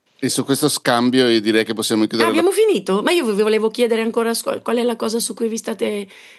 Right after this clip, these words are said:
Speaker 2: vi state impegnando, che vi darà la prossima grande soddisfazione. Vabbè, ve lo chiederò la prossima volta.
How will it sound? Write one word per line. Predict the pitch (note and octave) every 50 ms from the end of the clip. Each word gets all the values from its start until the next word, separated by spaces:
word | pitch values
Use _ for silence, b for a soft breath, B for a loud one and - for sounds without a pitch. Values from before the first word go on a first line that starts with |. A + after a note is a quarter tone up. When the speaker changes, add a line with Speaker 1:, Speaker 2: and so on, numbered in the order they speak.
| B _
Speaker 2:
vi | F#3 G3
state | F#3+ - G#3 G3 F#3+ G3+
impegnando, | G3 G3 G3 F#3 F#3 F#3 F#3 F#3+ F#3+ G#3+ F#3+ G3+ G3+ G#3 G#3 G3+ G3+ G3+ G3+ G3 G3
che | G3 G#3+
vi | G3 G3+
darà | F#3+ G3 G3 G3 G#3
la | G#3 G3
prossima | F#3+ F#3 G3+ G#3+ - - G3+ G3+
grande | F#3+ G3 G3 G3+ F#3+ G3
soddisfazione. | - - G#3 F#3+ G3+ G3+ - - A#3 A#3 - - A3+ A3 A#3 A3 E3+ D3
Vabbè, | D#3 F3+ F3 F3+ D#3+ D3
ve | C3+ D#3+
lo | D#3+ D#3+
chiederò | - - F3+ F#3 F#3 F#3+ G3
la | G3
prossima | F#3+ F#3 - - - G#3 G#3
volta. | G3+ F3 D3 - - - - -